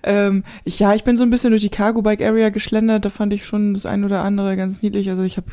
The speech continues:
Cargo-Bikes gesehen, die waren riesig und ge-, so Miniatur. Also es war schon ganz vieles Verrücktes dabei. Ich war eher so tatsächlich auf der Eurobike bei den Dienstleistern. Also ich hab mir de-, den Stand von der Dashbike angeguckt. Da haben wir auch ein spannendes Interview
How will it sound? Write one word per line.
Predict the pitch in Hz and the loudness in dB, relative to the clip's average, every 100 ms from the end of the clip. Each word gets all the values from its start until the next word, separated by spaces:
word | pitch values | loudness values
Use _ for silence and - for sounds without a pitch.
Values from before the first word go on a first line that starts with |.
| - | -16
Cargo-Bikes | - - - - 190 190 196 - | -20 -12 -8 -4 -2 0 -2 -2
gesehen, | 196 190 190 | -4 -2 -2
die | 185 | -2
waren | 185 | -2
riesig | 180 202 226 214 | 0 0 0 0
und | 190 185 180 | -2 -2 -2
ge-, | 185 175 | -4 -4
so | 185 185 | -4 -2
Miniatur. | 180 196 196 180 175 - 220 254 285 - - - - | 0 4 4 2 -2 2 4 4 2 -6 -20 -18 -6
Also | 180 180 | -4 -4
es | - | -4
war | 190 185 190 | -4 -2 -2
schon | - 185 185 | -4 -2 -2
ganz | 190 190 | -4 -4
vieles | - 185 190 - | -4 -4 -4 -6
Verrücktes | 185 190 - - | -4 -6 -8 -8
dabei. | 180 175 180 214 - - - - - - - _ - | -4 -2 0 -2 -4 -16 -20 -20 -20 -20 -20 _ -10
Ich | - | -2
war | 233 220 | -2 0
eher | 226 233 233 | 0 2 2
so | 196 214 208 - | 2 2 2 0
tatsächlich | 208 202 208 202 | -2 -2 -2 -2
auf | |
der | - - | -2 0
Eurobike | 208 208 190 190 196 | 0 0 0 0 0
bei | 185 | 0
den | 185 | 2
Dienstleistern. | 180 196 202 - 175 180 - 180 175 | 2 2 0 -2 -2 -2 -4 0 0
Also | 175 | 0
ich | 175 180 | -2 -4
hab | - | 0
mir | 190 185 185 | 2 2 0
de-, | 185 185 | -2 0
den | 196 190 | 0 0
Stand | - 185 | 0 0
von | 196 | 0
der | 185 | 2
Dashbike | 180 - 196 190 | 2 0 0 0
angeguckt. | 190 190 190 - - - | 0 0 -2 -4 -8 -4
Da | 185 | -2
haben | 185 | 0
wir | 180 | -2
auch | 185 | -2
ein | 196 | -2
spannendes | - 190 190 185 | -2 -2 -2 -2
Interview | 185 196 185 190 190 | -2 -2 0 0 0